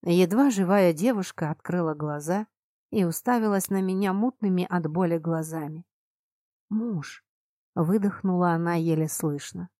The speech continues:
"Кастрирую, чтобы больше не размножался".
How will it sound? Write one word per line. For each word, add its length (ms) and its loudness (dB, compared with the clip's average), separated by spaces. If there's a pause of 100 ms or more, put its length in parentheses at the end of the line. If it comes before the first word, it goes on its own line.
(960)
"Кастрирую, 960 0
чтобы 400 -2
больше 420 0
не 120 2
размножался". 1040 -2